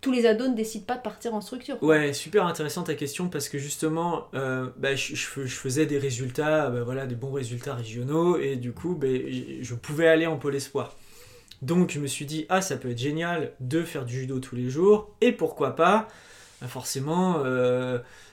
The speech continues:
Speaker 2: d'aller sur des championnats de France, de revenir avec une médaille, et puis pourquoi pas après être en équipe de France, et puis être, euh, bah, comme tous ces champions que j'avais, euh, sur le mur de ma chambre, tu
Speaker 1: Ouais.
Speaker 2: vois. Et, euh,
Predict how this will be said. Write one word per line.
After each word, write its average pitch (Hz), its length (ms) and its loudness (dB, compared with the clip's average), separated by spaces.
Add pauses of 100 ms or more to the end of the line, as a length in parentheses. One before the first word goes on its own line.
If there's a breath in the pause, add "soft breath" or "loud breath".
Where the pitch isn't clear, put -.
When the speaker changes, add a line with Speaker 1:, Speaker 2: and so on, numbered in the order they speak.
Speaker 2:
d'aller 151 440 4
sur 151 200 -6
des 131 80 -6
championnats 127 420 -6
de 123 60 -10
France, 190 640 -2
de 151 140 0
revenir 147 600 -6
avec 123 180 -10
une 123 80 -10
médaille, 190 600 -2
et - 20 -8
puis 156 140 -10
pourquoi 143 300 -4
pas 156 220 4
après 147 240 0
être 143 120 0
en 139 60 -8
équipe 131 240 -8
de 139 120 0
France, 185 420 -2
et 147 60 -2
puis 139 160 -2
être, 143 200 2
euh, 143 100 6 (280 loud breath)
bah, 151 200 2
comme 170 220 2
tous 202 140 -4
ces 185 160 -4
champions 180 320 -4
que 170 80 -2
j'avais, 147 300 6
euh, 135 160 4
sur 139 180 -2
le 143 100 6
mur 160 200 0
de 165 60 2
ma 180 100 0
chambre, 220 280 -2
tu 202 100 -2
Speaker 1:
Ouais. 233 40 2
Speaker 2:
vois. 175 200 4 (720 loud breath)
Et, 139 180 8
euh, 131 880 2